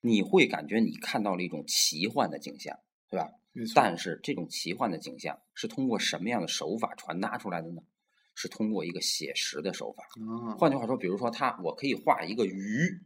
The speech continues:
Speaker 1: 的身体，画一双人的腿，
Speaker 2: 嗯。
Speaker 1: 是不是？我可以画一个大象的身子，画一，画两条蚊子腿，对吧？我可以画，画一些这样的东西啊。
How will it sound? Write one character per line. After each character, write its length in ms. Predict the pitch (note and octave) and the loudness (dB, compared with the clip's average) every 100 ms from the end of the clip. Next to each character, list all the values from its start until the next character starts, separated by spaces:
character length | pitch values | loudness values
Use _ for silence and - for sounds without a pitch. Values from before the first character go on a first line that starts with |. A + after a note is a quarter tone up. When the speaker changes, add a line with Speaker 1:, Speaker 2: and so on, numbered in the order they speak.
| _ | _
Speaker 1:
的 120 | G2+ | -2
身 300 | F#2+ D3 A#2+ | 6 8 8
体， 300 | A#2 - - _ _ _ _ _ _ _ | 4 -4 -14 _ _ _ _ _ _ _
画 260 | - B2+ E2+ | 0 4 4
一 60 | |
双 260 | E2 A2 G#2 | 4 2 2
人 200 | F2 G2 | 2 0
的 60 | F#2+ | -2
腿， 180 | - - - _ _ _ _ - - | -6 -12 -16 _ _ _ _ -20 -4
Speaker 2:
嗯。 100 | A2+ | 4
Speaker 1:
是 60 | B2+ | 8
不 40 | |
是？ 80 | B2 A2+ - - | 10 8 0 2
我 160 | B2 B2+ | 6 8
可 140 | F#3+ | 8
以 80 | D3+ | 6
画 240 | E3+ C3 | 8 8
一 60 | A#2 | 6
个 80 | D3 | 6
大 320 | - E3 G#2 | 8 8 8
象 340 | - F3+ A2+ | 8 8 6
的 100 | F2+ | 2
身 300 | E2+ B2 A2 | 2 6 6
子， 180 | G2 - - _ _ | 2 -6 -14 _ _
画 220 | D3 - | 2 2
一， 100 | D2+ - - | 0 -8 6
画 140 | A#2 | 8
两 180 | F2+ - | 8 2
条 140 | - F#2 | -2 0
蚊 320 | F#2+ F#2 C3+ | 0 0 0
子 100 | D#3 | -2
腿， 260 | - - _ _ _ _ - | -6 -16 _ _ _ _ 4
对 100 | A2+ | 10
吧？ 240 | G#2 - - _ _ _ | 10 8 -6 _ _ _
我 140 | - G#2 | 0 2
可 120 | C#3+ | 4
以 40 | |
画， 220 | C3+ C#3 G2 | 8 8 8
画 200 | C#3 G#2 | 6 6
一 60 | |
些 80 | A#2 | 4
这 100 | A#2+ | 2
样 160 | G2+ D2 | 2 0
的 60 | |
东 160 | D2 C2 | -8 -12
西 140 | - _ - | -18 _ -6
啊。 160 | D#2 | -6